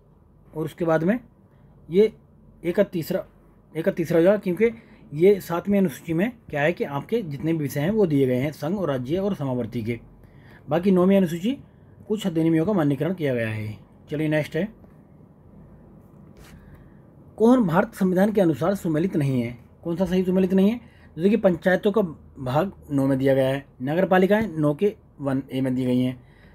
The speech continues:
सहकारी समिति दी गई है आपका नाइन्थ के बी में।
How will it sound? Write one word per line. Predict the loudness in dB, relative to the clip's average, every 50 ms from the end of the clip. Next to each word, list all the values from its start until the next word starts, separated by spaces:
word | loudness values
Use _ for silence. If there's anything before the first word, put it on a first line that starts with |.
| -20 -14 -6
सहकारी | -2 2 2 2 4 4 4 4 4 4
समिति | 4 4 4 4 2 2 0 -2
दी | 0 2
गई | 2 2 2
है | 2
आपका | 0 -2 -4 -6 -8 -10 -10 -10 -16 _ _ -20 -20 -20 -16 -10
नाइन्थ | -6 -2 -2 0 0 -2 -2
के | 0 0 2
बी | 2 2 2
में। | 2 2 0